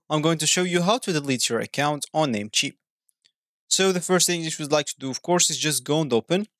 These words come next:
your browser that you're going to use to follow this tutorial steps with. Here in my case, I'm actually using Brave.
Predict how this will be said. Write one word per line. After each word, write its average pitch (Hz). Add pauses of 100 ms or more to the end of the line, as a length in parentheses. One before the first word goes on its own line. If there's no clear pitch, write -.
(120)
your 190
browser 160
that 180
you're 190
going 175
to 160
use 135
to -
follow 180
this 139
tutorial 110
steps -
with. - (1000)
Here 254
in 302
my 165
case, 135
I'm 139
actually 117
using 110
Brave. 107